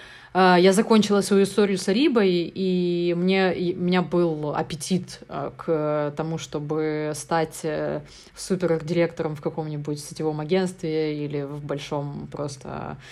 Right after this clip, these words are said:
большом агентстве, бюро, неважно, вот. И, э,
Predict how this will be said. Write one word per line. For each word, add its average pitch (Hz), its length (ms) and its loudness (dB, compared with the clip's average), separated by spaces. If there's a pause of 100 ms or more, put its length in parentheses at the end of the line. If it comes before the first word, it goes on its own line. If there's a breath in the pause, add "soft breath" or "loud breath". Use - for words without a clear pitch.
(260 loud breath)
большом 196 300 2
агентстве, 175 460 0
бюро, 160 240 2
неважно, 170 520 0
вот. 160 260 0 (300 loud breath)
И, 185 720 4
э, 175 460 -2